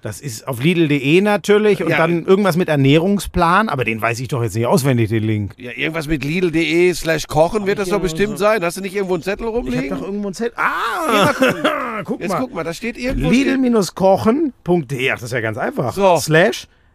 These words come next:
Speaker 1: Ernährungsplan minus erstellen. Also gut, das
Speaker 2: So.
Speaker 1: ist ja weit
Speaker 2: Und noch einmal langsam.
Speaker 1: Lidl minus kochen de slash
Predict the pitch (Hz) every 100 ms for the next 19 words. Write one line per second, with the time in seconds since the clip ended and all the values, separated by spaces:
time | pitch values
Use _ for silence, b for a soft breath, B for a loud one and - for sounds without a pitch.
0 | - 143 139 143 165 165 190 202 - 196
1 | 190 202 262 180 156 160 - 147 - -
2 | 196 220 123 90 82 87 85 101 - 151
3 | 180 202 175 214 202 185 214 185 165 202
4 | 233 277 - _ 120 151 240 247 220 208
5 | 185 - 180 175 170 135 131 165 285 -
6 | - 127 180 202 -